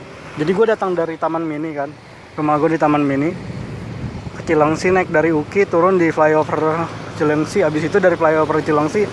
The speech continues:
ke sini tuh satu koma delapan kilo. Jadi sebenarnya hitungannya dari Pinang Ranti ke rumah gua tuh sama dua kilo sih. Jadi kurang <laughs> lebih jalan nih. Nah, ini gua udah sampai di depannya. Medland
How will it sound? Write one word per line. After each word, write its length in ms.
ke 160
sini 240
tuh 80
satu 240
koma 400
delapan 400
kilo. 320
Jadi 320
sebenarnya 400
hitungannya 420
dari 380
Pinang 280
Ranti 240
ke 80
rumah 240
gua 160
tuh 160
sama 320
dua 160
kilo 240
sih. 160
Jadi 160
kurang 280
<laughs> 40
lebih 160
jalan 320
nih. 40
Nah, 80
ini 80
gua 160
udah 160
sampai 320
di 80
depannya. 360
Medland 640